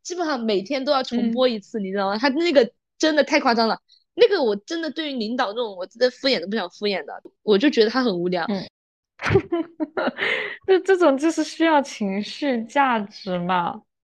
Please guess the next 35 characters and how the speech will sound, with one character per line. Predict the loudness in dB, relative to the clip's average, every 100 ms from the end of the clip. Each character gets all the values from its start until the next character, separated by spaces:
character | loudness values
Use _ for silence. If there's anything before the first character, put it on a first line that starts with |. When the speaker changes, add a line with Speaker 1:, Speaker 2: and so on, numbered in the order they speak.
| _ _
Speaker 2:
就 | 4
我 | 6
之 | 4
前 | 2 -2 2
办 | 2
公 | 2
室 | 0
也 | 0
是 | 2
来 | 2 2
了 | 2
一 | 0
个 |
新 | 0 0
同 | -2 -4
事， | -6 -6 -6 -8 _ -4
他 | 0
是 | 0 0 0
真 | 0 0
的 | 0 2
废 | 0
话 | 0 -4
超 | -4 -8 0 4 6 4
多 | 0 0 2
的 | 2
那 | 0
种， | -2 -6
Speaker 1:
嗯。 | -14 -18 -20 -4
Speaker 2:
就 | 0
每 | 2 2 2
个 | 2 2
人 | 2
都 | -2
烦 | -4 -6 -6
他， | -2 -2